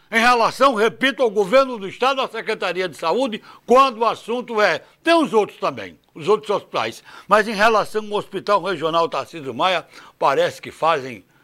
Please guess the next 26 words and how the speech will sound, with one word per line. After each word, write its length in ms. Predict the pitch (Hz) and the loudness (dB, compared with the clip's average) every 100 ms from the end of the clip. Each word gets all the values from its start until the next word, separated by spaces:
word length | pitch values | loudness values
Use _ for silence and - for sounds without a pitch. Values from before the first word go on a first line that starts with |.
| _ _ _ _ _ | _ _ _ _ _
porque 320 | 170 - 123 | -16 -12 -10
de 100 | 120 | -10
propósito, 560 | 143 139 - 180 202 190 | -4 -4 0 2 2 -2
eu 60 | |
não 100 | 202 | -4
acredito 480 | 233 349 240 135 120 | -6 -6 -6 -8 -10
que 140 | - 104 | -12 -14
isso, 240 | 101 - | -14 -16
que 100 | - | -14
um 100 | 117 | -12
governo 320 | 117 95 135 | -10 -8 -8
seja 200 | - 160 | -8 -8
tão 180 | - 175 | -6 -4
irresponsável 680 | 143 160 - 110 - 151 139 | -4 -6 -8 -10 -2 -2 -2
a 80 | 139 | -4
esse 180 | 147 170 | -6 -12
ponto, 420 | - 107 101 - - - - - | -8 -8 -8 -14 -20 -20 -14 0
mas 460 | 147 160 131 - _ _ - | 2 2 -4 -18 _ _ -4
é 140 | 202 | -2
não, 280 | 143 127 90 - _ _ _ | 0 -4 -6 -14 _ _ _
é 80 | 151 | -12
propósito 600 | 156 156 - 135 - 127 | -6 -6 -4 -6 -6 -10
não, 340 | 98 90 80 - - - - | -10 -12 -16 -20 -20 -14 -4
é 120 | 135 | -2
a 60 | 143 | -2
incapacidade, 1000 | 160 139 135 120 139 101 113 110 78 | -4 -4 -4 -6 -8 -4 -2 -2 -6